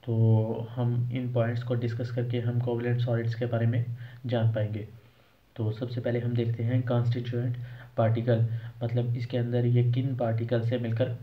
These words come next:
बनता है। तो ये atom से मिलकर बनता है, simple। एटम्स होते हैं या तो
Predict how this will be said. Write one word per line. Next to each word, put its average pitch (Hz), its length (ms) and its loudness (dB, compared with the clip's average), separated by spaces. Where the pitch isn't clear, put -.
बनता 110 360 0
है। 107 160 -2
तो 107 580 -2
ये 110 460 2
atom 120 280 2
से 143 120 -2
मिलकर 139 260 0
बनता 139 240 -2
है, - 200 -4
simple। - 440 -4
एटम्स 123 400 2
होते 131 200 -2
हैं 131 220 0
या 117 120 6
तो 117 160 4